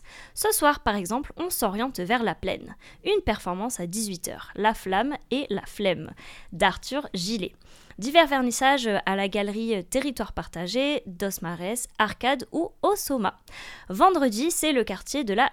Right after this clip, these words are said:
Joliette et du Panier. Samedi sera la Belle de Mai et dimanche, ce sera dans le huitième avec notamment le musée d'art contemporain. Le programme est vraiment vaste, je vous invite à aller voir sur le site tout ce qui se prépare.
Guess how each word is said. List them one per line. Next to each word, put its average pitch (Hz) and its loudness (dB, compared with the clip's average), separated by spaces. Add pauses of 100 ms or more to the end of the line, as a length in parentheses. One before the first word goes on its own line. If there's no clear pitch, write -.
Joliette 202 0 (120)
et 233 4
du 165 -6
Panier. - -4 (340)
Samedi 262 4
sera - 0
la 185 2
Belle 262 6
de 135 -2
Mai 214 0 (160)
et 330 4
dimanche, 233 0
ce 233 0
sera 233 2
dans 240 2
le 226 2
huitième 196 -2
avec 180 0
notamment 185 -4
le 214 0
musée 165 -2
d'art 226 0
contemporain. 330 -2 (140)
Le 220 4
programme 208 0 (100)
est 190 0
vraiment 196 -2
vaste, 180 -4
je 208 -2
vous 175 -4
invite 180 -8
à 175 2
aller 180 0
voir 190 -4
sur 247 -2
le 208 0
site - -6 (420)
tout 381 4
ce - 0
qui 262 -4
se 254 0
prépare. - -6